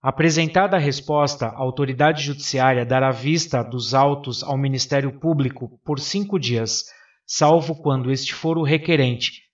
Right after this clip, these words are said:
designando, desde logo, audiência de instrução e julgamento. Na audiência,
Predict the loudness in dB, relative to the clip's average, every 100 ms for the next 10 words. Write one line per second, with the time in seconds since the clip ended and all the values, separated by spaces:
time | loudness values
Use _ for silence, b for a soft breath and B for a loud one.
0 | _ -6 -2 -2 -2 0 0 0 -2 -6
1 | -14 -8 2 2 2 2 4 2 0 -6
2 | b b b -2 -2 0 0 0 0 -2
3 | -4 -4 -4 -6 -6 -6 0 0 0 -4
4 | 0 0 0 0 2 2 0 -4 -12 -20
5 | _ _ _ _ _ _ _ _ -4 0
6 | 2 2 4 6 6 2 -2 -4